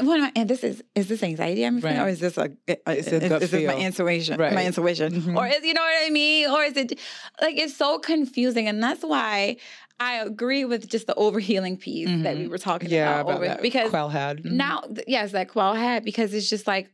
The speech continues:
Speaker 1: okay, let's, let, it's just, it's just feelings,
Speaker 2: Mm-hmm.
Speaker 1: right? Like,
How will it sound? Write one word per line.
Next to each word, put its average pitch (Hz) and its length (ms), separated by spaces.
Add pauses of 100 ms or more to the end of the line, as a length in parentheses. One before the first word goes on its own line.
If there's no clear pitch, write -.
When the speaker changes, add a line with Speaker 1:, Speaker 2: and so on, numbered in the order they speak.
Speaker 1:
okay, 208 640 (640)
let's, 226 340 (120)
let, 190 360 (300)
it's 220 200
just, 220 340
it's 214 160
just 233 260
feelings, 190 520
Speaker 2:
Mm-hmm. 180 580
Speaker 1:
right? 170 560
Like, 196 420